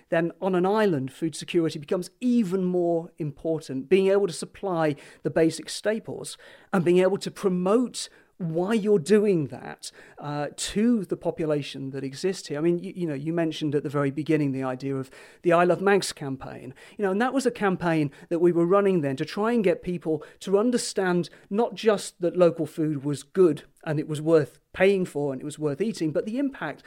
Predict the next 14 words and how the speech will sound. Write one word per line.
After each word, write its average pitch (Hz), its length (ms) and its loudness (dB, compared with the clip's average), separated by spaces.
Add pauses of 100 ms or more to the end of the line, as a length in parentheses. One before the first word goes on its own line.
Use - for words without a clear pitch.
(180)
that - 100 -14
that 180 200 -6
had 196 220 -4
on 165 140 0
the 160 100 2
economy 240 460 -2
of 170 60 -2
the, 151 260 -4
economy 226 500 -4
of 156 80 -2
the 143 120 -6
Isle 127 160 -10
of - 100 -20
Man 131 240 -16